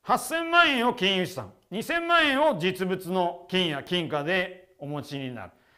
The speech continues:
ぜひですね、まだ日本人は金融資産に対して零点七パーセントぐらいしか保有していません。金、金貨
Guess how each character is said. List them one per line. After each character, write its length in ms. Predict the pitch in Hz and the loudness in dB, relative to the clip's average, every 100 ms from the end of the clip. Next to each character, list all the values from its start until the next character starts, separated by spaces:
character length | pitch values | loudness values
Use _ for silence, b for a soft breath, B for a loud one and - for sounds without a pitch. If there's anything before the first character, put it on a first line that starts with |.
| _ - | _ -2
ぜ 180 | 285 | 2
ひ 80 | 214 | 2
で 100 | 180 | 2
す 120 | - | 0
ね、 540 | 139 170 165 131 - _ | -4 -2 -2 -4 -10 _
ま 160 | 170 185 | 6 6
だ 160 | 185 | 6
日 100 | 175 | 2
本 300 | 180 202 202 | 0 0 0
人 320 | 180 202 165 160 | 0 0 0 6
は 400 | 220 147 - - _ | 6 6 -2 -20 _
金 200 | - 196 | -4 -2
融 100 | 196 | 0
資 80 | 196 | 4
産 160 | 185 170 | 4 4
に 100 | 170 | 2
対 300 | 170 170 160 | 0 0 -2
し 160 | - | -4
て 400 | 202 202 156 113 | -2 0 -2 -4
零 240 | 127 330 330 | 0 0 0
点 240 | 202 196 | 0 0
七 260 | 175 202 285 | 2 2 2
パ 180 | 294 294 | 6 6
ー 60 | |
セ 120 | 269 294 | 4 -2
ン 60 | |
ト 80 | 294 | 0
ぐ 80 | 302 | 4
ら 100 | 233 | 4
い 60 | |
し 100 | - | 2
か 300 | 165 143 117 - - | 0 0 0 -10 -2
保 120 | 190 | 2
有 220 | 220 226 | 2 2
し 160 | 220 - | -2 0
て 240 | 202 180 | 0 0
い 60 | 185 | 0
ま 160 | 226 233 | 0 2
せ 180 | 220 | 0
ん。 80 | 147 - _ _ _ _ | -2 -8 _ _ _ _
金、 420 | 185 190 131 - - _ | 0 0 0 -8 -20 _
金 280 | - 190 156 | -2 -2 -2
貨 280 | 127 95 | -4 -6